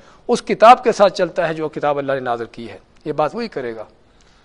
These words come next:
اور جو اس کتاب سے روگردانی کرنے والا ہے، ہاں، وہ اس کتاب کو نہ سمجھے گا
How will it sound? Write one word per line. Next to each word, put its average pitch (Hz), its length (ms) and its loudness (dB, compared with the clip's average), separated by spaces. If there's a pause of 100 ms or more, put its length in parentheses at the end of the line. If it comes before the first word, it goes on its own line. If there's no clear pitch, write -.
(320)
اور 156 140 -2
جو 160 160 -2
اس 170 120 -4
کتاب 143 360 -2
سے 160 100 -8
روگردانی 143 520 -2
کرنے 147 240 -4
والا 156 300 -2
ہے، 220 120 -4 (580)
ہاں، 156 120 -4
وہ 170 120 -6
اس 175 80 -6
کتاب 147 360 -2
کو 151 100 -4
نہ 147 120 -4
سمجھے 233 400 0
گا 220 200 4